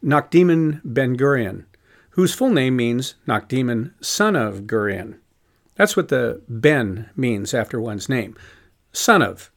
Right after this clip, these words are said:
is the designation, but in Hebrew. Bar was the Aramaic equivalent, Simon Bar Jonah,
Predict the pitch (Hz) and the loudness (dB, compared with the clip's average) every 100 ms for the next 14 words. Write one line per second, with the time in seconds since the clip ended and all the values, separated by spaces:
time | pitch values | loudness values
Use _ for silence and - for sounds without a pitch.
0 | - 123 117 113 107 123 113 113 - 131 | -8 -6 -2 -2 -2 -4 -6 -6 -8 -16
1 | - _ - 131 123 156 127 104 - _ | -20 _ -6 -4 -2 0 0 -4 -10 _
2 | _ _ _ _ _ - 123 147 160 131 | _ _ _ _ _ -12 -2 2 4 4
3 | 123 131 120 123 107 107 - 131 123 127 | 2 0 -2 -2 -4 -4 0 2 2 0
4 | 120 120 - 196 123 - _ _ - - | -2 -4 0 0 -2 -8 _ _ -20 -20
5 | _ _ - - 120 110 113 110 123 123 | _ _ -10 -2 0 2 0 -2 -6 -4
6 | 117 113 110 175 208 - | -2 0 0 0 0 -2